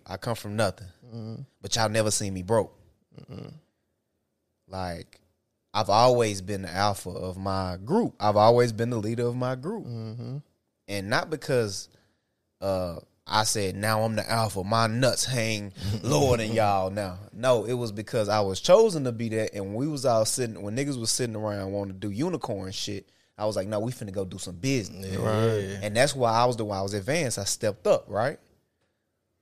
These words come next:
Speaker 1: This shit was, was placed upon me. I was given these gifts of leadership and shit like that. So when we talk about in regards to all this other stuff that, and that we w-, what we were saying,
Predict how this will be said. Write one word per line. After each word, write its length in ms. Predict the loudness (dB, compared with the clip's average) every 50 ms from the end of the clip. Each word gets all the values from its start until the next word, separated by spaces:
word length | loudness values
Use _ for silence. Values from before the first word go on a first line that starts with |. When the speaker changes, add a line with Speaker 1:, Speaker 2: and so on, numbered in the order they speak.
| _ _ _ _ _ _ _ _ _ _ _ _ _ _ _ _ _ _ _ _ _
Speaker 1:
This 180 | -6 -2 0 2
shit 260 | 2 2 2 0 -2
was, 720 | -2 -4 -4 -2 -2 -2 -4 -4 -6 -8 -10 -10 -10 -14 _ _ _ _ _ _
was 540 | -8 -6 -6 -4 -4 -6 -8 -10 -12 -16 -16 _ _ _ _ _ _ _ _ _ _ _ _ _ _ _ _ _ _ _ _ _ _ _ _ _ _ _ _
placed 280 | 0 0 0 0 -2
upon 280 | -4 -4 -4 -4 -2 -2
me. 180 | -2 -2 -2 2
I 140 | 4 4 4
was 140 | 4 2
given 260 | 0 -4 -4 -4 -4 -6
these 220 | -6 -6 -6 -8
gifts 300 | -8 -6 -6 -6 -8 -10
of 100 | -10 -8
leadership 500 | -6 -6 -6 -6 -8 -8 -8 -8 -8 -8
and 100 | -10 -12
shit 220 | -10 -10 -8 -8
like 240 | -8 -8 -8 -8 -10 -10
that. 220 | -12 -12 -12 -16 _
So 500 | -10 -6 -2 0 0 0 0 0 -2 -4 -8 -12 -16 _ _ _ _ _ _ _ _ _ _ _ _ _
when 120 | -10 -6 -4
we 100 | -4 -2
talk 220 | 0 -2 -2 -2
about 380 | -2 0 2 2 2 2 0 -4
in 120 | -6 -6
regards 460 | -6 -6 -4 -2 0 0 0 -2 -4
to 80 | -6 -4
all 240 | -4 -2 -2 -2 -2
this 120 | -2 -4
other 220 | -4 -4 -2 -2
stuff 300 | -4 -4 -4 -6 -6 -6
that, 200 | -6 -8 -8 -8 -10 -10
and 320 | -10 -8 -8 -8 -10 -12 -16 _ _ _ _ _ _ _ _ _ _
that 100 | -6 -4
we 100 | -2 -2
w-, 180 | -4 -4 -8 -10 _
what 200 | -12 -8 -6 -6 -4
we 100 | -4 -6
were 80 | -6 -4
saying, 420 | -4 -2 -2 -2 -2 -2 -4 -6